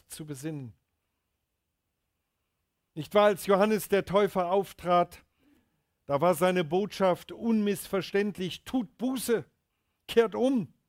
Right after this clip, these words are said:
Die Axt ist an die Wurzel der Bäume gelegt." Auch bei den Propheten im Alten Testament hören wir immer wieder die Donnerstimme der Umkehr.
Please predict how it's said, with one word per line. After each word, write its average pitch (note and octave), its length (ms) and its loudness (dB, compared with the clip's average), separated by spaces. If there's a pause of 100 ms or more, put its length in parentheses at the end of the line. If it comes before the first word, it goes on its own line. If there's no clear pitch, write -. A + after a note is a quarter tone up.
(640)
Die G3+ 140 -4
Axt - 540 0
ist G3+ 320 -6
an F#3+ 140 0
die E3+ 180 -4
Wurzel F3 420 -4
der D3+ 140 4
Bäume D3 360 -2
gelegt." C3+ 520 -10 (1600)
Auch - 160 -18
bei C3 120 -8
den C#3+ 200 -4
Propheten G#3 640 -6
im F3 100 -2
Alten G3+ 380 -2
Testament E3 640 -4
hören D#3+ 320 -2
wir E3+ 180 -4
immer G3+ 360 -6
wieder F3 220 -4
die D3 180 -10
Donnerstimme E3 680 -6
der D3 160 -8
Umkehr. E3 460 -12